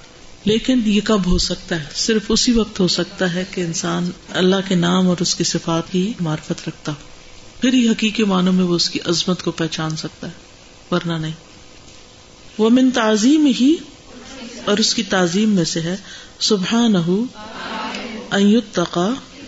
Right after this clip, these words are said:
کہ ڈرا جائے، حَقَّ تُقَاتِهِ، جیسے ڈرنے کا حق ہے۔ اللہ کی عظمت کیسے ہو سکتی ہے؟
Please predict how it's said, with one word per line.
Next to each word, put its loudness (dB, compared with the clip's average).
کہ 2
ڈرا 4
جائے، 0
حَقَّ -2
تُقَاتِهِ، 2
جیسے 2
ڈرنے 0
کا -2
حق -4
ہے۔ -8
اللہ 2
کی -2
عظمت 2
کیسے 0
ہو 4
سکتی -2
ہے؟ 0